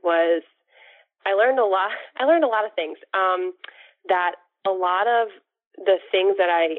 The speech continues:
internalized as a child really had nothing to do with me. That was a lot of her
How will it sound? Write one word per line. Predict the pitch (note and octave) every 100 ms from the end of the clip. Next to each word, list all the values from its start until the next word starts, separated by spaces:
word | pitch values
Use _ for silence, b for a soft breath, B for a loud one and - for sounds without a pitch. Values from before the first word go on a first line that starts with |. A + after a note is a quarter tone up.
| -
internalized | F3+ - F3 E3+ F3 F3 F#3 -
as | - E3+ D#3+
a | E3 -
child | E3+ E3 F3 A#3 B3+ -
really | F#3 F3+
had | F3+ D#3 D#3+
nothing | D#3+ - F3 -
to |
do | - D#3
with | F3+ A3
me. | C4 D#4+ E4+ _ _ _ -
That | F3
was | F#3
a | F3
lot | F3+ F3
of | E3+ - -
her | F3 E3+ E3+ E3+